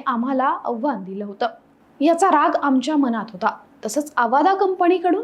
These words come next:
खंडणी मिळवण्यात संतोष देशमुख याचा अडथळा येत होता, त्यामुळे आम्ही एकोणतीस डिसेंबरला विष्णू चाटेच्या कार्यालयात एक बैठक घेतली.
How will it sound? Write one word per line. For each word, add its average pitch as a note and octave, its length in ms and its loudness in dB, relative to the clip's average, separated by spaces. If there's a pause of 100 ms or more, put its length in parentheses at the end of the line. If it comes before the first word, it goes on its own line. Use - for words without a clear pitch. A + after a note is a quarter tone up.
(100)
खंडणी D4 440 2
मिळवण्यात C#4+ 800 -2
संतोष F#4 600 2
देशमुख D#4 460 -2
याचा A#3+ 400 -2
अडथळा A3+ 540 -2
येत G3 280 -6
होता, F#3+ 180 -4 (240)
त्यामुळे A#3 220 -10
आम्ही C4 280 0 (300)
एकोणतीस F#4+ 680 2
डिसेंबरला C4 800 0
विष्णू B3 380 -8
चाटेच्या C4 600 -2
कार्यालयात B3 720 -4
एक A#3 200 -8
बैठक G#3 420 -6
घेतली. F#3 400 -10